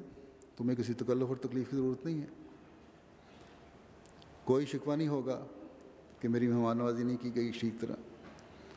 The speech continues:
या मेरी मेहमान नवाजी का हक अदा नहीं किया गया।" मोमिन तो इस्लाम को रवाज देकर मोहब्बत और प्यार के बढ़ाने वाले हैं। बस जब मेरा सफ़र,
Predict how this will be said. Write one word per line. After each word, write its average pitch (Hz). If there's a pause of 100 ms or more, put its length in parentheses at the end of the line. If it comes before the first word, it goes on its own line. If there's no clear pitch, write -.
(800)
या 113
मेरी 117
मेहमान 113
नवाजी 120
का 120
हक 117
अदा 127
नहीं 127
किया 123
गया।" - (1500)
मोमिन 120
तो 139 (1120)
इस्लाम 117
को 127
रवाज 117
देकर 123 (840)
मोहब्बत 110
और 139
प्यार 123
के 170
बढ़ाने 151
वाले 123
हैं। 104 (1400)
बस 110
जब 139 (1200)
मेरा 110
सफ़र, 120